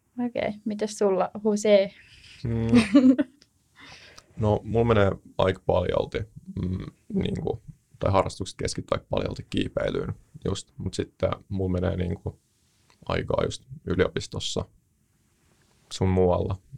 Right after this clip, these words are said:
Speaker 2: niin sit se treeni ehkä on sitä parasta mahdollista. Mut mä koitan kyllä koko ajan kehittyä kiipeilyssä ja katsotaan, jos me saatais joskus sitä kautta, ää,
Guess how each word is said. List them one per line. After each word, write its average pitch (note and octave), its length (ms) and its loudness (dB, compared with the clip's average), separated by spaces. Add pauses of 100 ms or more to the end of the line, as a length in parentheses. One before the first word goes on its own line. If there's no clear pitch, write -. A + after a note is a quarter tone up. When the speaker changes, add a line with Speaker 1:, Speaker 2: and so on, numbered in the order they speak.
(120)
Speaker 2:
niin F2+ 420 2 (1040)
sit - 180 -4
se G2 180 -10
treeni F#2 400 2
ehkä - 180 -2
on G2+ 80 0
sitä - 260 -4 (1400)
parasta - 320 -4
mahdollista. - 480 -6 (140)
Mut F#2+ 220 -8 (120)
mä G#2 160 4 (200)
koitan F#2+ 320 4
kyllä F#2 180 -6 (220)
koko F#2 220 0
ajan F#2+ 100 -2
kehittyä F#2+ 380 -4
kiipeilyssä - 600 -2 (360)
ja - 120 -6 (1080)
katsotaan, F#2 200 2
jos F#2 100 -2
me G#2 60 -4
saatais F#2 400 2 (220)
joskus A2 460 0 (100)
sitä F2+ 280 -2
kautta, - 380 -4 (640)
ää, - 100 -4